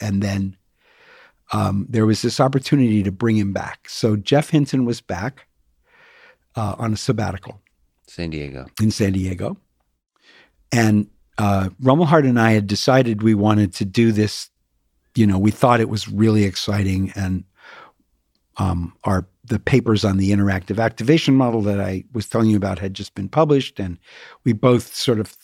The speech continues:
Speaker 1: saw a huge potential for this work, and, and, and Jeff was there. And so the three of us, uh, started a,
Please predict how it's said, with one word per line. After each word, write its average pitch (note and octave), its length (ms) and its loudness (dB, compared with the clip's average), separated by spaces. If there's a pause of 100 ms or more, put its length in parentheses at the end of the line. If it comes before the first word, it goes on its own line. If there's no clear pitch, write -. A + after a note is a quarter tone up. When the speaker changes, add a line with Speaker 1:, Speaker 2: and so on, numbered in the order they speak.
Speaker 1:
saw G#2+ 300 -2
a F2+ 40 -4
huge D3+ 420 0
potential G#2 420 -6
for G2 160 -12
this G2 280 -12
work, F#2+ 340 -10
and, F#2 240 -14 (540)
and, G#2+ 320 0 (220)
and A2+ 180 0
Jeff A#2+ 240 0
was A2+ 160 -6
there. F#2+ 360 -2
And A2 140 -4
so A2+ 180 0
the G#2 140 -4
three F3+ 260 2
of G#2+ 120 0
us, G2 360 -6 (800)
uh, G2 240 0 (1200)
started A2 540 0
a, F#2+ 140 -2